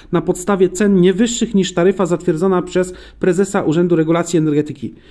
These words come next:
No, słuchajcie, to jest prawdopodobnie masówka, będzie wypowiadanie umów i teraz pytanie, kto będzie chciał dostarczać paliwo gazowe po zaniżonej cenie, czyli bez chociażby najmniejszego zysku.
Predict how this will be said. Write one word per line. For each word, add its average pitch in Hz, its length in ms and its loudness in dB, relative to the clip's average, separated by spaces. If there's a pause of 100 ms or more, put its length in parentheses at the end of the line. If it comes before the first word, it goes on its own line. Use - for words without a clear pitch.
(920)
No, - 360 0
słuchajcie, 190 600 0 (1080)
to 190 160 2
jest 214 400 -2
prawdopodobnie 175 1040 0
masówka, 202 560 -2
będzie 170 240 -4
wypowiadanie 180 640 0
umów 160 380 0
i 196 60 -4
teraz 202 280 0
pytanie, 175 500 0
kto 294 440 -2
będzie 156 380 0
chciał 165 360 -2
dostarczać 175 640 -4
paliwo 170 380 -2
gazowe 143 640 -2 (280)
po 233 120 0
zaniżonej 196 560 2
cenie, 185 460 0
czyli 156 260 -4
bez 170 240 -2
chociażby 156 500 -4
najmniejszego 147 560 0
zysku. - 440 -4